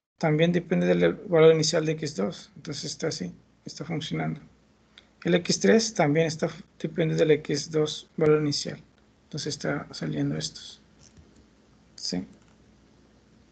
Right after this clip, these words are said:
Ok. Entonces así puede verificar que la solución que salió es correcta. Y también vemos que las gráficas no están saliendo como an-, como que sea inestable, ¿no? ¿Por qué?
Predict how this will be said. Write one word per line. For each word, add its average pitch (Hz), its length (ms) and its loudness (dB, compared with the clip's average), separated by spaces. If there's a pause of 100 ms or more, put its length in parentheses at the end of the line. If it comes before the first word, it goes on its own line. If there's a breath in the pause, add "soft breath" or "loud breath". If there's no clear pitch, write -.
(140)
Ok. - 180 -12 (280)
Entonces 185 240 4
así 202 140 6
puede 196 260 10
verificar 165 580 6
que 165 140 4
la 147 100 4
solución 156 460 -4
que 165 80 -4
salió 160 320 0
es 160 140 -4
correcta. - 460 -6 (760)
Y 165 60 -14
también 170 300 4
vemos 175 340 2
que 170 80 2
las 143 120 2
gráficas 151 520 0
no 156 100 0
están 156 260 -4
saliendo 156 800 -2
como 143 500 -2
an-, 151 260 -4 (560)
como 151 240 2
que 156 140 6
sea 151 280 4
inestable, 147 540 2
¿no? 190 180 0 (460 soft breath)
¿Por 156 180 2
qué? 214 240 2